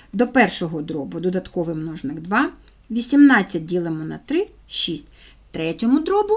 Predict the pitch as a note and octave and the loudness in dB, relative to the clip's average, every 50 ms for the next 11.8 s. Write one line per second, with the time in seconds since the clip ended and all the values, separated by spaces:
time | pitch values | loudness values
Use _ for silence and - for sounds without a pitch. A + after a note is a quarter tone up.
0 | A#4 - - - G#3+ B3 F4+ C5 B4+ - A3 G#3 - - G#3 A3 A3 C4 C4 B3 | 0 -2 -6 -4 0 0 0 0 0 -4 -6 -6 -4 -4 -2 0 4 4 4 2
1 | A3+ G3+ G3 F#3 - - F#3+ F3 E3+ F3 E3 F3 G3+ C4+ E4+ F#4+ F#4 G4 G4+ - | 2 -2 -6 -8 -6 -6 -6 -4 -4 -4 -2 0 0 2 0 0 0 -2 -4 -2
2 | - A3+ G#3 G3 F3 F3+ E3+ E3 D#3+ F3+ G3 B3 C4+ C4+ A3 F3+ E3 E3 F3 F#3+ | -2 -2 -2 -2 -2 -2 -4 -4 -4 -2 0 0 0 2 0 0 -2 -2 -2 0
3 | G3+ G3+ G3 - E3+ D#3+ - - E3+ D3+ D3 D3 - - - - - - - - | 0 -2 -2 -6 -10 -10 -8 -8 -8 -8 -8 -10 -12 -14 -16 -18 -20 -20 -20 -20
4 | - - - - - _ - G3+ G3+ F3 D#3+ D#3 - - F#3+ A3+ C#4 E4+ F4+ G4+ | -20 -20 -20 -20 -16 _ 0 2 2 2 0 -2 -2 0 2 4 4 4 2 2
5 | G#4+ G#4+ - - - - - - - G3+ F#3+ F#3+ G3+ F#3+ F3+ - - - G3+ F#3 | 0 -4 -8 -18 -20 -18 -10 -6 -4 -4 -2 -2 -2 -2 -4 -6 -2 -2 0 0
6 | F3+ F3 F3 F3 F#3+ B3 D#4+ F4 - F#4+ F#4+ - E4 E4+ E4 D4+ D#4+ E4 D4 D4+ | 0 0 0 0 2 2 2 2 2 -2 0 2 2 2 2 4 2 2 4 2
7 | D#4+ D4+ - D4 C4+ A#3 F#3 E3 D#3 - - A3 B3 D4+ D4+ D4 - D4 C4+ C4 | 0 0 0 0 0 0 0 -2 -6 -4 -2 -2 0 0 0 0 0 4 4 4
8 | A#3+ G#3+ G3+ F#3+ F#3+ A#3 A3+ - - A#3+ A3+ G#3+ F#3+ F3 E3 E3+ F3+ G3+ G#3+ B3 | 4 4 2 0 0 -2 -4 -2 2 4 4 4 4 2 0 -2 -4 -4 -4 -6
9 | B3+ B3+ - F4+ G4 - - _ _ _ - - _ _ - - - - - A#2+ | -6 -2 -2 -2 -2 -4 -10 _ _ _ -20 -20 _ _ -14 -14 -12 -12 -10 -12
10 | B2+ D#3 D#3 E3 - - - F#3 F3+ E3+ - E3+ E3+ F#3 F3+ G3+ B3 D#4+ F4 F#4 | -10 -10 -12 -14 -12 -8 -6 -4 -4 -4 -6 -8 -4 -2 0 2 4 4 4 4
11 | - - G#3+ F#3 F3 G3 A#3 A#3 G#3 E3+ D#3+ D3 - G#2+ - | 2 0 -4 -4 -2 -2 -2 -2 -2 -4 -6 -6 -8 -10 -14